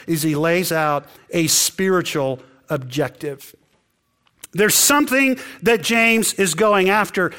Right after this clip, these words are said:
and this is what he says, "Count it all joy, my brothers, when you meet trials of various kinds, for you know," there's something that you are aware of, there's something that you know.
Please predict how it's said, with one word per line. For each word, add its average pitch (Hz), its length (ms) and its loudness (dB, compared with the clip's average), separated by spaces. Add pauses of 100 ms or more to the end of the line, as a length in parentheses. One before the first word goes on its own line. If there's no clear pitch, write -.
(120)
and 220 160 2
this 277 140 2
is 226 100 0
what 233 140 2
he 220 60 0
says, 185 260 2
"Count 277 300 2
it 269 80 4
all 240 160 4
joy, 247 320 0
my 196 100 2
brothers, 170 460 0 (300)
when 220 200 2
you 220 120 4
meet 247 260 2
trials 240 520 2
of 185 100 -2
various 190 420 2
kinds, 180 580 -2 (300)
for 240 240 0
you 240 260 2
know," 233 800 2 (680)
there's 202 160 2
something 294 540 2
that 240 280 2
you 254 280 2
are 233 220 4
aware 220 480 4
of, 170 400 -2
there's 220 160 2
something 277 480 2
that 226 240 2
you 208 160 -2
know. 214 360 4